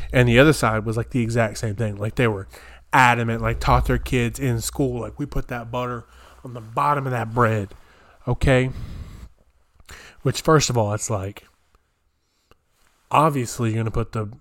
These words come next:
butter on top of the bread. Because, like, why would you, if it's on the bottom, then it's just gonna drip off. So, uh, if I was gonna be on either side of that,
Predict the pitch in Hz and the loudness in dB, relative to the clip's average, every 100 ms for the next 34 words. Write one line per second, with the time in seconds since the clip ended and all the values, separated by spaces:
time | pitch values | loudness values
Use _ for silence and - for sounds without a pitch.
0 | _ _ - 120 123 117 110 98 131 123 | _ _ -14 -2 0 2 -2 4 8 8
1 | 117 107 101 95 95 110 _ _ _ _ | 6 -2 -4 -6 -12 -18 _ _ _ _
2 | _ _ _ _ _ _ _ _ _ _ | _ _ _ _ _ _ _ _ _ _
3 | _ _ _ _ - 127 - 113 104 95 | _ _ _ _ -4 -2 0 0 0 -2
4 | 104 - 113 117 113 117 131 123 127 113 | -2 2 4 4 0 -8 -10 -8 -6 -6
5 | 110 123 113 107 113 113 104 110 104 117 | -2 -2 -2 0 2 2 0 -4 -4 -4
6 | - 101 95 113 110 110 101 - - - | -4 -6 -4 -4 -2 -4 -6 -8 -8 -8
7 | - - - _ _ - - - 104 104 | -14 -20 -20 _ _ -18 -14 -10 -10 -12
8 | - _ _ _ _ _ _ _ _ - | -18 _ _ _ _ _ _ _ _ -20
9 | _ - - _ _ _ _ _ 175 - | _ -20 -20 _ _ _ _ _ -14 -14
10 | _ _ _ _ - 175 165 160 147 160 | _ _ _ _ 2 4 8 8 6 4
11 | 143 135 127 117 113 131 123 110 - 113 | 4 4 4 4 2 2 2 2 2 4
12 | 120 127 147 151 151 | 4 2 0 0 -2